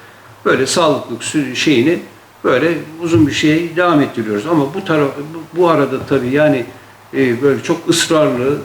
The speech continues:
böyle şeyden gelen, genetikten gelen veyahut da çok, e, agresif,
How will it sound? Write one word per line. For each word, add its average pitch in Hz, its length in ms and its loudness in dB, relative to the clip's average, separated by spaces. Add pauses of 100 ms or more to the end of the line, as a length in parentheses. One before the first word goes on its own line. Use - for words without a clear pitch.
(160)
böyle 127 260 -4 (200)
şeyden 135 380 0
gelen, 117 300 -2
genetikten 139 640 2
gelen 123 360 -2
veyahut 120 260 -4
da 110 100 -8
çok, 151 160 -2
e, 113 420 -2
agresif, 113 600 0